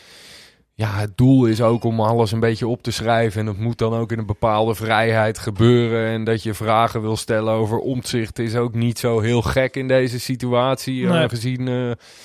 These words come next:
Speaker 1: hè, dat, dat, dat, dat daar toch iets, eh, speelt,
Speaker 2: Ja, en heel
Speaker 1: al
Speaker 2: veel,
Speaker 1: dan
Speaker 2: en heel
Speaker 1: niet
Speaker 2: veel
Speaker 1: in de
Speaker 2: voorkeurstemmen.
Speaker 1: C D A.
Speaker 2: Ja, en heel veel voorkeurstemmen gehad.
Speaker 1: Dus, eh, nee, ik, eh, ik vind het, eh, niet zo interessant. En vooral zonder dat het nu zo lang stil ligt.
Speaker 2: Ja, precies.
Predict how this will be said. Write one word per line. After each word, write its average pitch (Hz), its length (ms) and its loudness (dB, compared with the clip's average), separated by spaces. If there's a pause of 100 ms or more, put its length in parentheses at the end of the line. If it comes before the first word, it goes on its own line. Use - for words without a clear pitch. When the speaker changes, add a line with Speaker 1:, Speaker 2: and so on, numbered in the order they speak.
(260)
Speaker 1:
hè, - 200 0
dat, 120 200 0
dat, 110 260 -4
dat, 117 160 -4 (140)
dat 117 180 -4 (100)
daar 120 180 2
toch 147 300 2
iets, - 340 -2
eh, 123 160 0
speelt, 147 580 -2
Speaker 2:
Ja, 240 120 0
en 139 60 -2
heel 160 100 6
Speaker 1:
al 151 60 8
Speaker 2:
veel, 160 100 8
Speaker 1:
dan 185 100 8
Speaker 2:
en 190 60 6
heel 165 140 8
Speaker 1:
niet 156 100 6
Speaker 2:
veel 143 140 0
Speaker 1:
in 147 60 2
de 147 80 6
Speaker 2:
voorkeurstemmen. 170 760 4
Speaker 1:
C - 40 -14
D - 40 -2
A. 190 40 2
Speaker 2:
Ja, 170 120 2
en 156 60 0
heel 151 140 4
veel 135 100 -2
voorkeurstemmen 156 560 -2
gehad. 147 300 -2 (140)
Speaker 1:
Dus, 135 300 0
eh, 156 60 6 (380)
nee, 131 380 0
ik, 151 200 -6
eh, 143 760 4 (240)
ik 131 160 -12
vind 131 220 -2
het, 127 180 -4
eh, 113 640 0
niet 120 240 -4
zo 123 80 -4
interessant. 110 540 -4
En 110 80 -6
vooral 104 240 0
zonder 104 320 -4
dat 98 160 -6
het 90 100 -12
nu 101 180 -8
zo 98 200 -2
lang 90 180 -4
stil 95 280 -8
ligt. 107 260 -8
Speaker 2:
Ja, 175 160 4
precies. - 600 -8